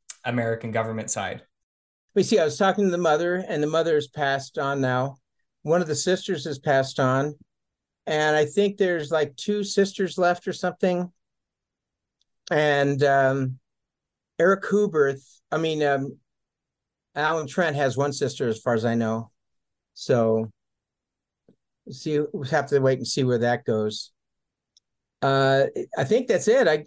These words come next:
Speaker 2: uh, with the family,
Speaker 1: Yeah.
Speaker 2: um, we stay in touch. They, they let me know 'cause, uh, the recovery teams let them know what they find and stuff.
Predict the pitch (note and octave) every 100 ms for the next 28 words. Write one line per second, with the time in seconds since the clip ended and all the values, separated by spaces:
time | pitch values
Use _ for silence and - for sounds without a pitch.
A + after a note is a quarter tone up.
0 | D3+ D3 C#3+ C#3+ C3+ C3 - - - -
1 | _ _ _ _ _ E3 D3 D3+ C3 E3
2 | G#3 D3+ D3+ D#3 - _ _ _ B2+ A#2+
3 | D3+ C#3 - C3 C3+ A#2 C3 E3+ E3 -
4 | G#3+ G3+ C3 G3 F3 D3+ - - - _
5 | _ _ _ _ _ _ _ _ _ -
6 | C3 E3 F3 - - F#3+ G3+ G#3+ G#3 F#3+
7 | F#3 F3 D#3 F#3 C#3 D#3 D3+ C#3 C3+ E3+
8 | D#3 D#3 D#3+ D3+ D3+ - - E3 D3+ G#3
9 | G#3+ G3+ - E3 C#3+ D3+ D#3 E3+ D#3 D#3
10 | D3+ C#3+ C3+ D3 C3+ D3 D3 D3+ D3 C3
11 | E3 E3+ -